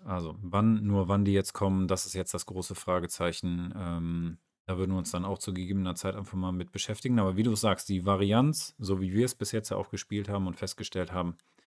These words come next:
ist erst mal so groß, dass, äh, wir mit der Basismission und den daraus, ja, sich ergebenden Struggles, also einzelnen Konflikten, so nennt sich das ja im Deutschen,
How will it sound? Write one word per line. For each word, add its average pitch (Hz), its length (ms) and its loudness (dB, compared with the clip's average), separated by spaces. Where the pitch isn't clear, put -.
ist 98 200 2
erst 101 200 0
mal 101 120 4
so 95 280 2
groß, 95 500 2
dass, 92 400 0
äh, 95 400 -4
wir 98 140 6
mit 95 200 2
der 92 300 0
Basismission 120 880 4
und 101 280 -2
den 101 200 2
daraus, 95 640 -2
ja, 90 120 -10
sich 87 200 -6
ergebenden 95 460 0
Struggles, 98 560 -2
also 80 260 -6
einzelnen 90 720 -4
Konflikten, 113 880 -4
so - 100 -8
nennt 107 180 -2
sich - 120 -10
das - 180 -6
ja 110 140 -4
im 101 140 -4
Deutschen, 101 360 -4